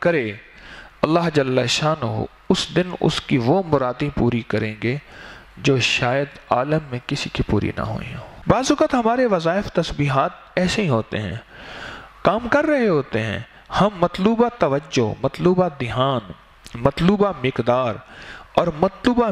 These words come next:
हिम्मत और मेहनत नहीं कर रहे, वो, वो आधा काम हो जाता है और उसके अंदर वो तासीर नहीं होती जो होनी चाहिए। वो मतलूबा मिकदार जो है वो हम नहीं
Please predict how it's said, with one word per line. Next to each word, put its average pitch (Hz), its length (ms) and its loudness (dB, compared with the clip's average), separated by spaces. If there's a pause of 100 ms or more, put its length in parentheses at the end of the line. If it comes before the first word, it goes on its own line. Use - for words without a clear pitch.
(160)
हिम्मत 190 480 0
और 135 140 2
मेहनत 170 440 0
नहीं 156 340 0
कर 131 200 2
रहे, 113 300 0 (560)
वो, 180 200 2 (380)
वो 247 120 4
आधा 254 520 2 (320)
काम 120 220 0
हो 123 180 2
जाता 110 340 -2
है 117 200 -6 (460)
और 120 140 2 (180)
उसके - 340 0
अंदर 127 320 0
वो 156 200 2 (120)
तासीर 151 420 0
नहीं 139 320 -4
होती 117 320 0
जो 113 140 0
होनी 101 320 -4
चाहिए। 71 360 -6 (380)
वो 185 160 2
मतलूबा 202 560 0
मिकदार 156 640 0
जो 170 140 2
है 113 300 -2 (520)
वो 127 180 2
हम 147 360 0
नहीं 131 240 -2